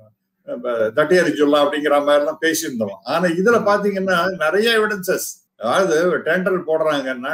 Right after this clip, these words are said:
tender போடுறோம்னா ஒரே company சார்பாக போடுறது, ஒரே, ஒரே இமெயில், இது கம்ப்யூட்டர் வச்சுட்டு அதுல இருந்தே போடுறது. அப்புறம் அந்த கம்பெனிகள்லாம் யாருன்னு பாத்தீங்கன்னா அதுக்கு ஏதாவது கனெக்ஷன்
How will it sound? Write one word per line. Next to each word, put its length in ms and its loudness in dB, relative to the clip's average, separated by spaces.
tender 320 -2
போடுறோம்னா 320 -4
ஒரே 240 0
company 300 -8
சார்பாக 420 -2
போடுறது, 480 -6
ஒரே, 260 4
ஒரே 280 2
இமெயில், 560 -2
இது 180 -12
கம்ப்யூட்டர் 480 -4
வச்சுட்டு 300 -8
அதுல 280 -2
இருந்தே 280 -4
போடுறது. 440 -4
அப்புறம் 320 0
அந்த 260 0
கம்பெனிகள்லாம் 640 -2
யாருன்னு 420 -2
பாத்தீங்கன்னா 460 -6
அதுக்கு 240 -6
ஏதாவது 260 -2
கனெக்ஷன் 420 -8